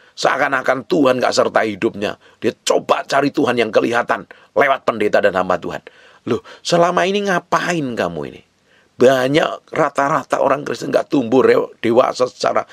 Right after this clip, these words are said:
Kristus. Tidak heran dia nggak akan menjadi dampak yang besar bagi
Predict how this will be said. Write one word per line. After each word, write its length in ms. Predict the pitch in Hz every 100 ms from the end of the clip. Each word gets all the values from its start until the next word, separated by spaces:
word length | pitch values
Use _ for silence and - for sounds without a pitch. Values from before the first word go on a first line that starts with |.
| - -
Kristus. 480 | - 131 - 139 - - - -
Tidak 400 | - - - 170
heran 320 | 185 196 190
dia 160 | 160
nggak 220 | 175 165 -
akan 240 | 156 156 - _
menjadi 400 | - 147 127 117
dampak 480 | 123 107 117 - 151
yang 160 | 143
besar 320 | - - 151
bagi 240 | 139 95